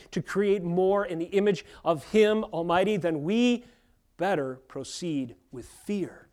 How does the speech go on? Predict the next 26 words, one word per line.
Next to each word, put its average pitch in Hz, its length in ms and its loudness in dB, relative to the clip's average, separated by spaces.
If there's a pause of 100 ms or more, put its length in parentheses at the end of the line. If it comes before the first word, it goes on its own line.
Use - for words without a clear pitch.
(680)
because 151 240 -6
we 180 160 0
take 208 340 0
lightly 190 480 2
that 180 260 4
which - 300 -2
God 180 300 4
has 185 120 -2
said 185 260 -2
is 160 100 -4
holy. 214 420 -2
This 220 260 -2
is 180 140 -6
a 160 60 0
judgment 202 580 0 (300)
deserving 147 720 -4 (360)
posture, 139 600 -6 (260)
position 156 400 -4
of 143 80 -4
mind, 143 340 -4
worldview. 143 600 -4 (560)
And 135 120 -10
so 156 140 -2
we 139 120 0
must 139 260 -2
repent 135 420 -10